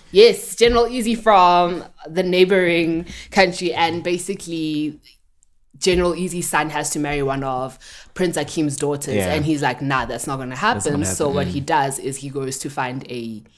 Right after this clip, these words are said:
Speaker 1: his son. So cool. We meet the son who comes in with his mom and his uncle. The mom is played by Leslie Jones.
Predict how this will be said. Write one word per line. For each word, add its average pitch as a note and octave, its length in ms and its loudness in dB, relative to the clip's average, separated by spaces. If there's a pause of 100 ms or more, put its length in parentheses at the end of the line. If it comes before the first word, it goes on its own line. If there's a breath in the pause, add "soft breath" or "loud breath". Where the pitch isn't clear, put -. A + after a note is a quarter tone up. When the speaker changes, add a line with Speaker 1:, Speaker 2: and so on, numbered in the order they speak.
(160 soft breath)
Speaker 1:
his C#3 180 -8
son. C#3 360 -2 (520 soft breath)
So C#4+ 300 2
cool. D#4+ 400 0
We A3+ 180 0
meet C#4 280 2
the A#3+ 120 2
son G3+ 360 0
who F#3+ 180 -4
comes F#3 340 -4
in E3+ 140 -4
with D#3 220 -6
his D3+ 180 -10
mom C#3 460 -2
and C#3 200 -6
his C#3 220 -10
uncle. C#3 340 -6
The C3+ 120 -6
mom C#3 280 -4
is D#3 120 -8
played C#3+ 340 -6
by C3 260 -2
Leslie C3+ 460 -6
Jones. C3 520 -8